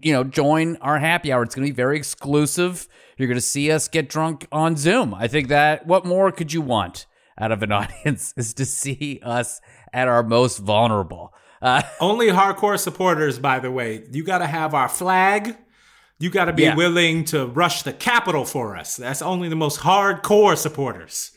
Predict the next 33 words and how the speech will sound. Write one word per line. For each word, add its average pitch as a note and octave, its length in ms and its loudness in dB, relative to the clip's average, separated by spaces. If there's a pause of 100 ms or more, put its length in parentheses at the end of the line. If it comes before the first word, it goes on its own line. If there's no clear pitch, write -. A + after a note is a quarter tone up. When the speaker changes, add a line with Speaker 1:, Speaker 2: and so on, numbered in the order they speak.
Speaker 1:
We G3 140 -2
wanna C4 220 0
see G#3+ 160 -6
fraudsters' E3+ 560 0
tattoos. A2+ 880 -4
So G2+ 180 -8
four, G3 320 0
Speaker 2:
Yeah. B2 80 -12
Speaker 1:
four A3 240 6
one G#3+ 220 0
two G3 200 2
two G#3+ 320 0
eight F3+ 160 2
five D#3+ 340 0
twelve D3+ 280 0
fifty-five. G#2 760 -4
Uh, G2 340 -4 (260)
<laughs> B2 320 -10
shoot C#3 260 -8
us A#2+ 160 -6
a A2 60 -12
text. - 560 -12 (1300)
Speaker 2:
Want D3 240 -10
you D3 80 -4
to B2 100 -4
argue E3+ 380 2
with D#3 120 -2
people E3 240 -2
on D3+ 100 0
the C3 120 -2
internet F#3+ 400 0
about F#3 300 2
us. F#3+ 480 -6